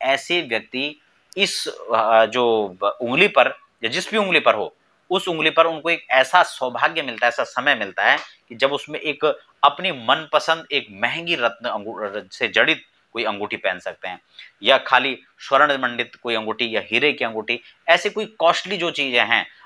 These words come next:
उससे संबंधित वो ची-, जो है उस उंगली पर पहन सकते हैं। ये बड़ा प्रैक्टिकल है। आपने बहुत सारे लोगों को देखा होगा कि तर्जनी उंगली पर उनकी अंगूठी, अ, जो है तिल है, तो हमेशा पुखराज पहनते हैं या उस पे सोने का पहनते हैं,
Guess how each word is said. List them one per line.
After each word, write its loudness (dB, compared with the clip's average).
उससे -4
संबंधित -2
वो -8
ची-, -18
जो -4
है 4
उस -4
उंगली -4
पर 0
पहन -2
सकते -6
हैं। -10
ये 4
बड़ा 4
प्रैक्टिकल 0
है। -2
आपने 2
बहुत -2
सारे 0
लोगों -4
को -6
देखा 2
होगा 4
कि -6
तर्जनी -2
उंगली -8
पर -4
उनकी -4
अंगूठी, -4
अ, -2
जो -4
है 2
तिल 0
है, 2
तो -8
हमेशा -2
पुखराज 2
पहनते -6
हैं -4
या 0
उस -6
पे -10
सोने -8
का -2
पहनते -4
हैं, -6